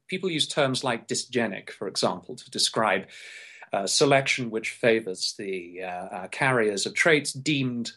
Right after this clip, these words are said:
socially undesirable. And what do we mean by socially undesirable? Well, these are traits which people on average agree are good.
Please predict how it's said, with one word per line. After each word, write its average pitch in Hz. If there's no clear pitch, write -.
socially 117
undesirable. 104
And 151
what 165
do 160
we 151
mean 143
by 127
socially 117
undesirable? 104
Well, 127
these 139
are 135
traits 131
which -
people 143
on 117
average 117
agree 113
are 104
good. 160